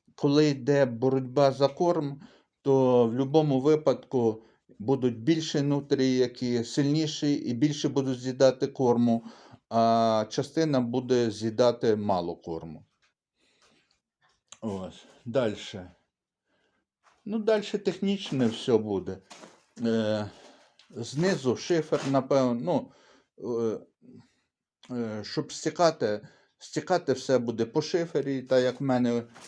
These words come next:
ось тут, я не знаю, чи то, от по шифері все стікає. Е, виступ, е, робити, я тут трошки замалий виступ зробив, треба, е,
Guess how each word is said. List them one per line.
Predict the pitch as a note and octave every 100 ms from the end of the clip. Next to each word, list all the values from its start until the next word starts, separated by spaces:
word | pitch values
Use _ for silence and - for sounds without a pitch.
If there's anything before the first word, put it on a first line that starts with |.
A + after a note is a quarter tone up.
| - - - - - -
ось | A2+ -
тут, | C3 A#2+ A2
я | G#2 F#2+ - G#2+ G2+
не | A2
знаю, | G2+ G2+ F#2 F2
чи | -
то, | F#2 G2 A2+
от | A#2+ -
по | A2+
шифері | - D#3 C#3 A#2
все | A2 - A2+
стікає. | - A#2+ - D3 C3+ A#2 - - - _ _ _ -
Е, | A2+ A2+ A2 G#2+ G#2 G#2 - _ _ _
виступ, | - G#2+ D3+ D3+ - A#2+ A#2 A2
е, | -
робити, | - G#2+ A#2+ B2+ C3 B2+ B2
я | A#2+ C3+
тут | - A#2+ -
трошки | B2 A#2+ -
замалий | A2 A2+ A#2+ A#2 A2
виступ | B2 C3 - G#2+
зробив, | G#2+ A#2+ A2 A2+ G#2+ - - - -
треба, | C3 B2+ A#2+ A2+ - _ -
е, | G#2 G#2+ G#2 G2+ G2+ F#2+